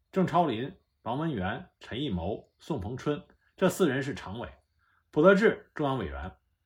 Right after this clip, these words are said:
何资深和他的妻子张以森，郑超林的妻子刘敬珍、娄国华、江长诗、王之怀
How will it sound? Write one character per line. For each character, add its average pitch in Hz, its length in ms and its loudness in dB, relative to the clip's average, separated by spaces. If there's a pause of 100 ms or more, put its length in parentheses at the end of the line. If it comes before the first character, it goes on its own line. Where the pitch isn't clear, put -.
(120)
何 - 160 2
资 208 160 6
深 202 360 2
和 - 160 -4
他 170 100 2
的 143 100 0
妻 - 220 -4
子 104 140 -6
张 139 200 -4
以 85 80 -6
森， 123 300 -10 (640)
郑 208 120 2
超 185 200 8
林 151 160 2
的 131 280 -2
妻 175 200 0
子 110 100 -4
刘 92 220 -4
敬 127 180 -6
珍、 127 300 -6 (400)
娄 139 160 2
国 185 180 8
华、 107 440 -2 (120)
江 160 220 -4
长 117 160 -6
诗、 147 420 -6
王 110 180 -6
之 147 120 0
怀 104 360 -8